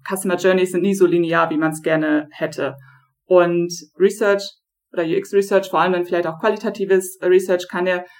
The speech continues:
eine super Antwort oder ein Gefühl dafür geben, für das Warum einfach, warum etwas so ist oder warum etwas so sein kann. Denn, ähm, natürlich kann man auch, äh, Testideen, die man auf LinkedIn sieht, die ja auch en masse geteilt werden, einfach kopieren. Du kannst auch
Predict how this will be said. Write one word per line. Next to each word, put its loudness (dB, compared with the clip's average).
eine -2
super 0
Antwort 0
oder -4
ein 0
Gefühl -2
dafür 0
geben, 4
für 0
das 0
Warum 4
einfach, -4
warum 4
etwas -4
so -4
ist 2
oder -2
warum 0
etwas -4
so -6
sein -4
kann. -2
Denn, 0
ähm, 0
natürlich 0
kann -2
man 2
auch, 2
äh, 0
Testideen, 2
die 2
man -2
auf -6
LinkedIn -2
sieht, -8
die -6
ja 4
auch -4
en -4
masse -4
geteilt 0
werden, 2
einfach -4
kopieren. -2
Du -2
kannst -6
auch -2